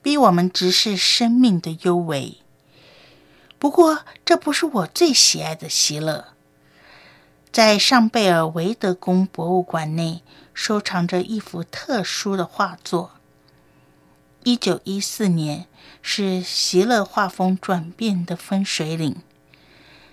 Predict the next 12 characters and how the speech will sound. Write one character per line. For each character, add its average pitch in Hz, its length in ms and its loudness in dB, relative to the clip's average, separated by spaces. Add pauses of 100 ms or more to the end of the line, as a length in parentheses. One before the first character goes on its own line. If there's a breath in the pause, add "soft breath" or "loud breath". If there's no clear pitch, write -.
(120 soft breath)
席 - 200 0
勒 269 300 2 (140)
与 175 300 -2 (280)
伊 247 180 0
迪 180 240 -2
丝· 226 360 -6 (200)
汉 220 380 -2
斯 175 420 -6 (360 loud breath)
在 196 360 0
这 202 160 0
一 190 140 0
年 165 320 0